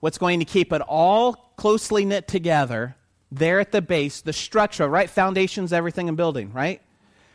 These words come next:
The foundation is out of silver. Anybody know what silver represents in Scripture?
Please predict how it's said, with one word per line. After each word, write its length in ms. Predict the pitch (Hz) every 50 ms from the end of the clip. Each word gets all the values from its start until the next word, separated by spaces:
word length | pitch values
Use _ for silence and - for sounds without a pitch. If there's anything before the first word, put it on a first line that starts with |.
| _ _ _ _ _
The 80 | - -
foundation 640 | - - 156 151 147 143 170 180 170 - - 156
is 120 | 143 131 143
out 160 | 139 135 131
of 80 | 120
silver. 340 | - - - 156 147 139 135
Anybody 260 | 131 143 151 160 160
know 140 | 160 160 165
what 100 | 165 135
silver 340 | - - - 147 147 147 147
represents 520 | 143 147 143 - 156 143 - 151 147 -
in 60 | 147 135
Scripture? 480 | - - 151 - - - 185 170 165